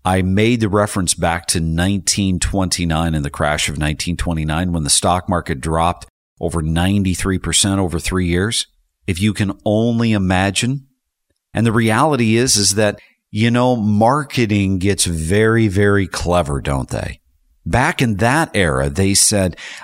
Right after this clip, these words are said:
"Oh, this isn't going into debt. This is buying things on time." <laughs>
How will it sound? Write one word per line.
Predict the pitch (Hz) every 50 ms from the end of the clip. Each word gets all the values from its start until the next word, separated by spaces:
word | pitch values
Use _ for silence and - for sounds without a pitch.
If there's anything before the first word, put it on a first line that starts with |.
| - -
"Oh, | 226 247 247 - 220
this | 202 202 220 - -
isn't | 226 151 101 107 95 85 - - -
going | 92 104 98 98 98 92
into | 90 82 67 - 73
debt. | 60 78 73 82 - -
This | 175 190 - -
is | 156 117
buying | 95 90 101 87 87 95 101
things | 98 - - 104 110 120 110 143
on | 156 180 196
time." | 185 - - 302 339 - 359 302 165 87 73 - _ _ _ _ _ _ _ _ _ _ _ _ _ _ _ _ _ _ -
<laughs> | - - - 139